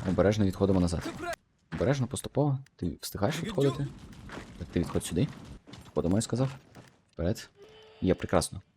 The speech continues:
Ми встали по Тріполі, все буде хорошо тут. Що в нас по новим дивізіям? В принципі, можемо перепочити, поки не створяться нові дванадцять дивізій. Ще дванадцять дивізій. І потім вже кудись піти. Савоко анексував Тантува. Так байдуже.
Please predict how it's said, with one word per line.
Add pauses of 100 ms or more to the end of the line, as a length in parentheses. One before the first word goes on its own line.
(240)
Ми
встали
по
Тріполі,
все
буде
хорошо
тут. (460)
Що
в
нас
по
новим
дивізіям? (300)
В
принципі,
можемо
перепочити,
поки
не
створяться
нові
дванадцять
дивізій. (440)
Ще
дванадцять
дивізій. (680)
І
потім
вже
кудись
піти. (640)
Савоко
анексував
Тантува. (600)
Так
байдуже.